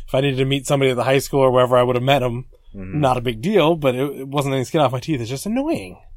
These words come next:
Speaker 2: Yeah. It's really weird because on mine, y-, y-, to your point, it's about the same price as your scooter.
Speaker 1: Yes.
Speaker 2: But for mine, after looking at the market, it was a,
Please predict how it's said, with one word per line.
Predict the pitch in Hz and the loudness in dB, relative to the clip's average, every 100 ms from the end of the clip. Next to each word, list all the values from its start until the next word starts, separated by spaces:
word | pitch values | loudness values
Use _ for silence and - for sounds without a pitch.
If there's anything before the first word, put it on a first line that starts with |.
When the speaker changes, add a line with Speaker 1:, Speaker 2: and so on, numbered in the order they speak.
| - | -14
Speaker 2:
Yeah. | 92 107 104 - - | -6 -6 -6 -12 -2
It's | 175 | 0
really | 277 233 | 4 6
weird | 190 | 6
because | - 156 135 | 6 0 0
on | 147 180 | -2 -2
mine, | 180 131 107 139 - - | 0 -2 -2 -6 -14 -8
y-, | 139 - | -8 -6
y-, | 131 127 | -10 -8
to | 160 | -2
your | 165 | -2
point, | 165 185 135 117 | -2 -2 -2 -2
it's | 127 120 - | -4 -6 -4
about | - 170 | -2 -2
the | - | -2
same | 196 180 | -4 -2
price | - 151 107 110 | 0 0 0 -4
as | 104 | -8
your | 101 | -8
scooter. | - 147 107 80 - | -6 -4 -4 -6 -4
Speaker 1:
Yes. | 208 - - | 0 0 0
Speaker 2:
But | 147 143 | 2 2
for | - _ - 156 | 0 _ -2 -2
mine, | 165 202 208 151 | 0 2 2 2
after | 135 - 139 | -2 -2 2
looking | 139 147 160 147 | 4 4 0 -8
at | - | -6
the | |
market, | 143 113 104 - 135 | -4 -4 -4 -6 -4
it | 226 | -4
was | 262 302 | -4 -4
a, | 247 | -2